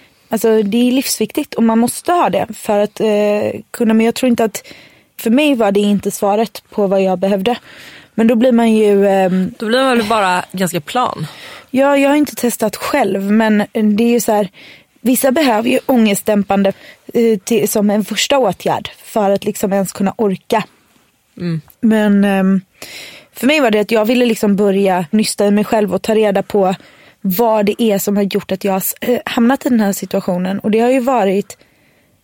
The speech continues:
Speaker 1: en livslång kamp mot duktiga flickan-syndromet och en prestationsångest som jag undrar var den kommer ifrån.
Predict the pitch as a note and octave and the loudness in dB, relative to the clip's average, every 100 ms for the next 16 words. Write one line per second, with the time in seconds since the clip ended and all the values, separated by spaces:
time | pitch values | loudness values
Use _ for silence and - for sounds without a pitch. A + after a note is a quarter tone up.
0 | _ - B3 A3+ A#3+ B3+ - - - G3+ | _ -2 2 4 4 2 -2 -6 -2 0
1 | F#3+ F#3+ F3 - A3 F3+ F#3 - G3+ F3+ | 2 0 -2 -4 -2 0 -2 0 0 0
2 | E3 G3 - E3+ F#3 G#3 - F#3 - F#3+ | -2 -6 -4 -4 -4 -6 -4 -4 -2 -2
3 | F#3 F3+ F#3 F3+ F#3+ G3 - G3 A3 F#3+ | 0 0 0 -2 -2 -4 -4 -4 -4 -2
4 | F#3 F3+ F3+ - - G3+ F#3+ G3+ F3 F#3+ | -4 -4 -6 -8 -4 0 2 2 0 0
5 | F#3 - A3 G#3 G3+ G3 G3 F#3 A3+ G3 | -4 -2 0 2 2 0 -2 -2 -2 0
6 | G#3+ A3 C#4+ G#3+ | 0 0 -2 -6